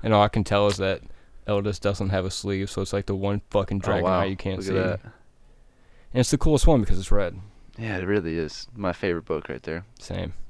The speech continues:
Speaker 2: I
Speaker 1: Okay,
Speaker 2: li-, I love
Speaker 1: so,
Speaker 2: that, yeah.
Speaker 1: well, out of the series, it's my favorite book.
Speaker 2: Right, yeah, not of all time.
Speaker 1: Yeah, I know, that'd be a little weird.
Speaker 2: Yeah.
Speaker 1: Christopher Palin is like, "Really is, is me, I was your
Speaker 2: It's me.
Speaker 1: favorite."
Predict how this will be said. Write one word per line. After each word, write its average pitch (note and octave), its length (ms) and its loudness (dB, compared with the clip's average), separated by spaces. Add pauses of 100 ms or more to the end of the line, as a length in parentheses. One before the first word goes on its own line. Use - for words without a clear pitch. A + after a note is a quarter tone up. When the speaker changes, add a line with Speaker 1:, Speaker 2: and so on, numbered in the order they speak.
(140)
Speaker 2:
I - 60 6
Speaker 1:
Okay, - 120 6
Speaker 2:
li-, - 120 -2
I - 40 -6
love D#2 160 -2
Speaker 1:
so, - 140 0
Speaker 2:
that, - 100 -12
yeah. A2 60 0
Speaker 1:
well, C3 180 8
out C3 140 6
of G#2+ 80 0
the G2+ 60 -4
series, F#2+ 340 -2
it's - 120 -12
my B1 100 -10
favorite - 280 -8
book. - 140 -10
Speaker 2:
Right, E2+ 360 6
yeah, D#2+ 300 0
not E2+ 260 -2
of - 140 -12
all - 140 -8
time. - 280 -10
Speaker 1:
Yeah, F2 240 -8
I F#2 40 -8
know, E2 140 -6
that'd E2+ 160 -8
be - 80 -10
a E2 40 -10
little D#2+ 160 -10
weird. F2 200 -12
Speaker 2:
Yeah. B1 240 -2 (460)
Speaker 1:
Christopher - 320 -12
Palin F#2 300 -8
is - 100 -12
like, - 200 -14
"Really F#3 260 -10
is, F#3+ 260 -6 (140)
is F3 140 -4
me, F#3 220 0
I C#4+ 40 6
was D4 120 8
your - 80 4
Speaker 2:
It's D4 80 0
me. D#4 80 6
Speaker 1:
favorite." E4 340 8